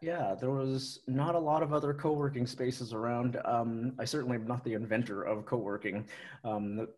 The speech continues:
you know, there's other places, um, Indie, um, I think it's called,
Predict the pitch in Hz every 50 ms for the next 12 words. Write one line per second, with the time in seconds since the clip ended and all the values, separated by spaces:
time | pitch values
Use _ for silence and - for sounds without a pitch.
0 | _ - - - 101 101 98 104 101 104 101 104 - 113 107 107 107 107 104 104
1 | - - - 117 113 - 110 104 104 - - - - _ _ _ _ _ _ _
2 | - 117 104 104 98 95 95 95 98 98 131 - - 135 127 120 123 113 110 110
3 | 110 107 101 - _ _ _ _ _ _ _ _ _ _ _ - 107 98 98 95
4 | 95 98 98 107 113 113 - 92 92 92 92 80 71 - - - - 62 - -